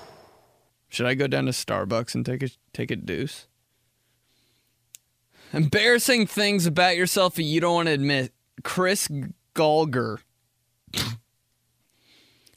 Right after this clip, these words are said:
"I quote the same movies over and over again because I only watch the same five movies." That's my dog, dude. How can't you watch the same? Once I like a movie, I'm like, "That's it.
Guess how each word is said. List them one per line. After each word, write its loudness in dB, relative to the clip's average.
"I 2
quote 0
the 0
same 2
movies 2
over 2
and 2
over 2
again 2
because -2
I 0
only -2
watch -4
the -6
same -4
five -6
movies." -8
That's -6
my -4
dog, -8
dude. -10
How 0
can't 0
you 0
watch -6
the -6
same? -6
Once 0
I 2
like 2
a 2
movie, 2
I'm -2
like, -2
"That's -8
it. -6